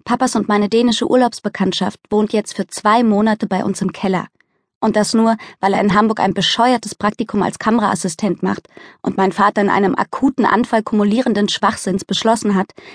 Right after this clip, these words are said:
dass das eine Win-Win-Situation für beide Parteien wäre, weil Jesper sich bei uns bestimmt wohlfühlen würde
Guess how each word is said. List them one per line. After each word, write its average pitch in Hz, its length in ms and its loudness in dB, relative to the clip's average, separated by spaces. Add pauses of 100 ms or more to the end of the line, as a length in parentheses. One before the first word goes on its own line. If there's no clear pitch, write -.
dass - 140 -6
das - 180 -2
eine 196 320 2
Win-Win-Situation 214 880 0
für 196 100 -4
beide 196 260 2
Parteien 175 460 -2
wäre, - 300 -6 (480)
weil - 160 -4
Jesper 190 480 -2
sich 180 160 -4
bei 185 100 -2
uns 175 180 -2
bestimmt - 640 0
wohlfühlen 202 520 2
würde 175 260 -2